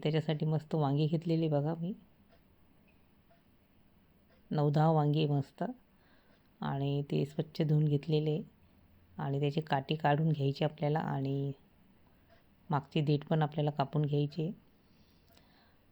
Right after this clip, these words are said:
आणि मधोमध आपल्याला चाकूने कापून घ्यायचे.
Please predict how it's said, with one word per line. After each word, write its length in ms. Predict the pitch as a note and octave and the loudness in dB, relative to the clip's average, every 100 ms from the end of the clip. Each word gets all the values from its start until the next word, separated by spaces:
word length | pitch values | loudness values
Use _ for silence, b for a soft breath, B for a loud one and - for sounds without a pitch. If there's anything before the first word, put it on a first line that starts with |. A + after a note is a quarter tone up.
| _ - | _ -4
आणि 220 | D3 C#3 | -2 0
मधोमध 420 | D3 D3 D3 D3+ | 2 2 2 2
आपल्याला 380 | C#3+ - D3 D#3+ - - _ _ _ _ - | 0 0 0 -2 -6 -20 _ _ _ _ -10
चाकूने 340 | D3+ - D3+ | -8 -2 0
कापून 340 | D3 C3 C#3+ D#3 | 0 -2 0 0
घ्यायचे. 480 | D3 C#3+ C#3+ D#3 | 2 0 0 -6